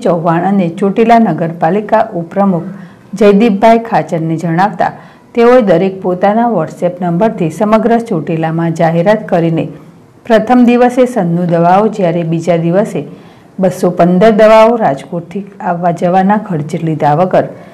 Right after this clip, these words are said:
બિલની જેટલી રકમ હોય, તેટલી સ્વીકારી દર્દીને ફોન કરીને આદિનાથ મેડિકલ ઉપરથી લઈ જવા જણાવતા હતા.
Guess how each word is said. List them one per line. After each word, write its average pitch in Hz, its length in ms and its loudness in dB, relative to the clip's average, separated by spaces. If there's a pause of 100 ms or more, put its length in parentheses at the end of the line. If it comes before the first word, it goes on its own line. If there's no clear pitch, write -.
(380)
બિલની 220 340 4
જેટલી 233 360 2
રકમ 180 380 2
હોય, 220 160 4
તેટલી 190 540 -4
સ્વીકારી 190 680 -2 (140)
દર્દીને 196 460 2 (120)
ફોન 160 200 -4
કરીને 180 440 0 (540)
આદિનાથ 233 520 4
મેડિકલ 175 680 -4
ઉપરથી 180 440 -2
લઈ 180 200 0
જવા 156 280 -2
જણાવતા 165 600 -2
હતા. 165 240 -4